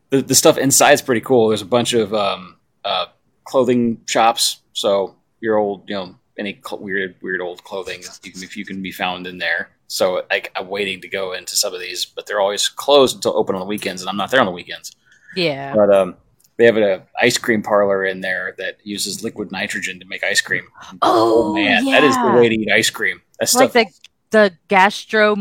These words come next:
Speaker 2: gastromolecular. That's awesome.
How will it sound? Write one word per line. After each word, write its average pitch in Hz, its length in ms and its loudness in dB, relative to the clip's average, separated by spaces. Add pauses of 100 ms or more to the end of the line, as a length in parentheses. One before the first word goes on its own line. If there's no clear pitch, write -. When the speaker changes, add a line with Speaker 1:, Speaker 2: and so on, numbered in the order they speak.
(240)
Speaker 2:
gastromolecular. 180 1120 0 (420)
That's 190 420 -8
awesome. 165 640 -6